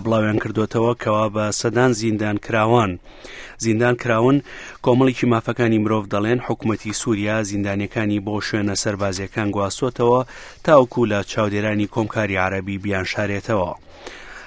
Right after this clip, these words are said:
ڕێکخراوی چاودێری مافەکانی مرۆڤی بنکە لە نیویۆرک گوتی پێویستە چاودێرانی کۆمکاری عەرەبی سوور بن لەسەر چوونە ناو هەر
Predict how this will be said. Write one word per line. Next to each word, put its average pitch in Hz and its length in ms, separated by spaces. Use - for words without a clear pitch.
ڕێکخراوی 120 460
چاودێری 107 440
مافەکانی 104 520
مرۆڤی 104 480
بنکە 107 340
لە 98 160
نیویۆرک 101 540
گوتی 117 400
پێویستە 107 460
چاودێرانی 104 720
کۆمکاری 98 520
عەرەبی 98 360
سوور 156 280
بن 95 180
لەسەر 107 380
چوونە 98 340
ناو 101 220
هەر 139 120